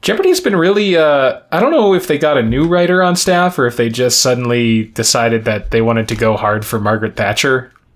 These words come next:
but, uh, the thousand dollar level of Ding Dong, Judy Garland's Ding Dong, The Witch is Dead surged on U K iTunes after this former prime minister passed away. That's Margaret Thatcher. Not too long ago, we had another one about how, like, she just, like, was terrible to the, like, labor unions.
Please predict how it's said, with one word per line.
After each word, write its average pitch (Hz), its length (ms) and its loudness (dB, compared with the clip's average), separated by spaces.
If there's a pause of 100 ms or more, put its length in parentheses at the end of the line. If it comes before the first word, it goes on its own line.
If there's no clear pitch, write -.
but, 120 160 0
uh, 104 360 0
the 120 500 0
thousand 160 300 0
dollar 139 240 0
level 120 260 0
of 104 140 -2
Ding 120 200 -4
Dong, 98 400 -2 (460)
Judy 170 240 -2
Garland's 139 400 0
Ding 127 180 -2
Dong, 123 220 0
The 113 60 0
Witch 117 140 -4
is 117 120 -2
Dead 117 240 0
surged 131 420 -2
on 113 180 -2
U 113 140 -2
K 113 140 -4
iTunes 110 480 -2
after 104 240 -6
this 110 180 -4
former 113 280 -2
prime 107 280 -4
minister 117 340 -4
passed 92 300 -8
away. 92 280 -14 (180)
That's 147 180 -6
Margaret 127 300 -2
Thatcher. 123 480 -4 (400)
Not 226 140 0
too 269 120 0
long 208 200 2
ago, 151 180 2
we 127 120 2
had 139 100 0
another 143 300 0
one 123 120 2
about 117 280 0
how, 120 160 0
like, 113 180 0
she 120 240 -2
just, 117 340 -2
like, 107 240 -4
was 113 220 -8
terrible 117 500 0
to 110 280 -2
the, 101 480 -4
like, 98 180 -8
labor 110 240 -4
unions. 92 760 -6